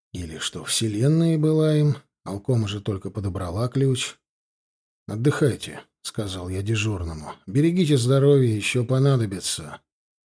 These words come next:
Он грустно улыбнулся. "Оба понимаем, что и как". Я откланялся и пошёл к двери,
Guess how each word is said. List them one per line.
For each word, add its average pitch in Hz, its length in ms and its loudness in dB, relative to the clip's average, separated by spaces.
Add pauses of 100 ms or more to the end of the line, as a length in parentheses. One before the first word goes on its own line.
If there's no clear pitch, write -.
(200)
Он 160 200 4
грустно 156 440 4
улыбнулся. 151 760 2 (200)
"Оба 160 300 0
понимаем, 82 560 -6
что - 240 -2
и 90 100 -6
как". - 460 -8 (160)
Я 135 240 2
откланялся 139 600 2
и - 20 -2
пошёл 98 420 -4
к 85 60 -10
двери, 151 460 0